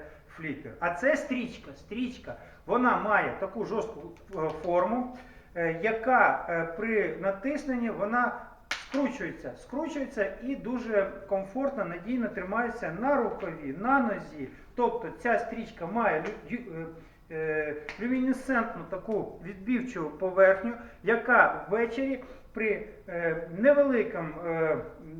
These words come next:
дальньому освітленні одразу ярко виглядати. Вона дуже гарно відображає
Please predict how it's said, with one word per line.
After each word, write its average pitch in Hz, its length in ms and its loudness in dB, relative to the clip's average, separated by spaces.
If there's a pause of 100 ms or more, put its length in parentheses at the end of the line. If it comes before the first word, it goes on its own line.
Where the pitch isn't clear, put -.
(200)
дальньому 208 500 4
освітленні 220 540 -2 (120)
одразу 214 640 6 (120)
ярко 202 360 4
виглядати. 160 680 -4 (280)
Вона 262 260 4
дуже 226 360 0
гарно 170 380 6
відображає 170 800 0